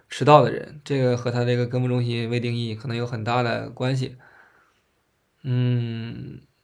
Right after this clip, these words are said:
然后象征呢，象征的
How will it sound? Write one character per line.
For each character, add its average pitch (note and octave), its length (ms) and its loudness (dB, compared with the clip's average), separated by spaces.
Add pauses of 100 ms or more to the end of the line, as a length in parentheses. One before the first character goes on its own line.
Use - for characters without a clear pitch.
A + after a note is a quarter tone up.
(1500)
然 C3 200 -2
后 B2+ 600 4
象 D3+ 380 0
征 E3 280 0
呢， B2+ 300 0
象 C3 200 -2
征 C#3 160 0
的 A#2+ 460 0